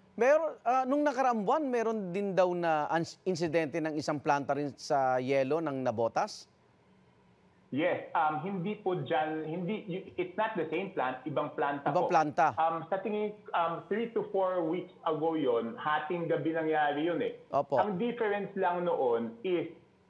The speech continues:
Speaker 2: hindi kasi residential area yung likod noong, hindi, it-, ito kasing T P Marcelo, right at the back,
Speaker 1: Oo.
Speaker 2: sa mismong likod, eh, madaming kabahayan.
Speaker 1: Opo.
Speaker 2: Doon sa, um,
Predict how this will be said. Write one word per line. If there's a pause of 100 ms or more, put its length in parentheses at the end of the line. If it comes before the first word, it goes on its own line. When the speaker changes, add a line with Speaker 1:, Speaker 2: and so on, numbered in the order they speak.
(100)
Speaker 2:
hindi (160)
kasi
residential
area
yung
likod
noong, (640)
hindi, (240)
it-,
ito
kasing
T
P
Marcelo, (320)
right
at
the
back, (240)
Speaker 1:
Oo.
Speaker 2:
sa
mismong
likod, (160)
eh, (480)
madaming
kabahayan. (160)
Speaker 1:
Opo.
Speaker 2:
Doon
sa,
um,